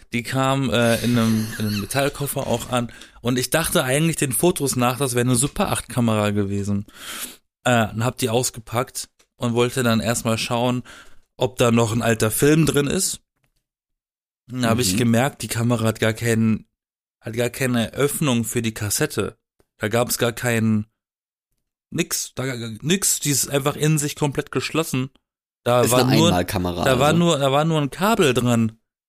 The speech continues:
Speaker 2: Ein Kabel?
Speaker 1: Ein Kabel. Und dann hab ich mal recherchiert, was es mit dieser Kamera auf sich hat. Und das hab ich noch nicht gewusst bis zu diesem Tage. Und ich dachte, ich, ich, ich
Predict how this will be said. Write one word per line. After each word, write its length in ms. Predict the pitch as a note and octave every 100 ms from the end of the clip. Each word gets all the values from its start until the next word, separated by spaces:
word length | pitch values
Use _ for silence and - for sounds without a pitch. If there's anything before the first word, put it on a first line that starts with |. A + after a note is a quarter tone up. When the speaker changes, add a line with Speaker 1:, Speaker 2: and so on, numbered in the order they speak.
| _ _ _ _ _ -
Speaker 2:
Ein 120 | -
Kabel? 600 | - D3+ C3+ F#2+ - - -
Speaker 1:
Ein 140 | B2+
Kabel. 400 | C3 F3 C#3+ A2 - - - -
Und 220 | C3+ C3
dann 220 | C#3+ F3
hab 160 | E3+ C3
ich 120 | C3
mal 200 | C#3+ B2+
recherchiert, 720 | A#2 A#2 B2+ B2 - G#3 F#3+ A#2
was 140 | A2+
es 100 | A2
mit 100 | A2+
dieser 160 | A2 A2+
Kamera 340 | B2 A2 G2
auf 220 | G#2 D3
sich 180 | - A#2+
hat. 160 | A2+ -
Und 60 | G#2+
das 140 | G#2+
hab 120 | A#2+ G2+
ich 140 | -
noch 160 | G#2 G2+
nicht 260 | C#3 -
gewusst 400 | D#3+ D3+ G#3+ -
bis 160 | D#3 -
zu 100 | C3+
diesem 300 | B2 A#2+ B2+
Tage. 380 | - C#3+ D3 A2
Und 100 | G#2+
ich 140 | A2 -
dachte, 260 | C#3+ -
ich, 120 | B2+ - -
ich, 300 | B2 - -
ich 160 | B2+